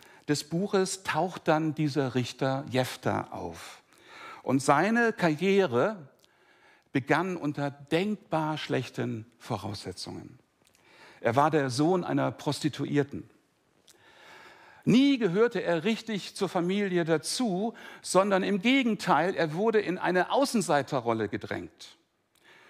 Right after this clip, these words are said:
Besonders seine Brüder oder Halbbrüder ärgerten ihn. Sie ließen ihn spüren, dass er kein vollwertiges Familienmitglied war.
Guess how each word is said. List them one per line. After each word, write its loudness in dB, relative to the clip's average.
Besonders 2
seine 2
Brüder 2
oder 2
Halbbrüder 0
ärgerten 2
ihn. -12
Sie -4
ließen 0
ihn -2
spüren, 2
dass 0
er 4
kein 0
vollwertiges 0
Familienmitglied 0
war. -10